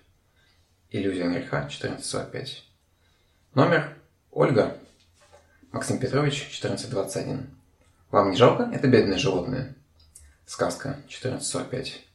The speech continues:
"Так я же и пыталась его реанимировать". Смайлики.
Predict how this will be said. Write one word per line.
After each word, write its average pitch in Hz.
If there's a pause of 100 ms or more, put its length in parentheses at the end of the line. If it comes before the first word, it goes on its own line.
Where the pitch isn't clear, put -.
(1300)
"Так -
я 120
же 113
и 104
пыталась 147
его 120
реанимировать". 123 (1080)
Смайлики. -